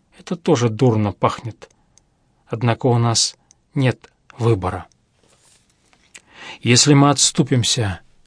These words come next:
и не получим Мюллера, может случиться, что этим мы запустим в ход какие-то новые части машины, которые уничтожат всё человечество, а это будет пахнуть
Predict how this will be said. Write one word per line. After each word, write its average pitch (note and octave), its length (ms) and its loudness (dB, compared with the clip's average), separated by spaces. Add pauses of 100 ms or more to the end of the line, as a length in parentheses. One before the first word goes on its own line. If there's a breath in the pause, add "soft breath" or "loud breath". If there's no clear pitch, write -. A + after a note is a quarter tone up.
(440)
и G#2+ 120 -2
не A#2+ 140 4
получим C3+ 500 4
Мюллера, B2+ 560 0 (800 loud breath)
может B2 320 2
случиться, C3+ 480 -4
что - 220 -2
этим C3+ 300 4
мы C3 160 2
запустим B2+ 580 0
в - 60 -12
ход - 320 -2
какие-то B2+ 480 -2
новые B2 540 4
части - 480 0
машины, B2 640 0
которые A#2+ 440 0
уничтожат A#2 720 -2
всё - 300 -2
человечество, A#2 920 -2 (460 loud breath)
а B2 100 -2
это A#2+ 260 2
будет A#2+ 400 -2
пахнуть B2 540 -2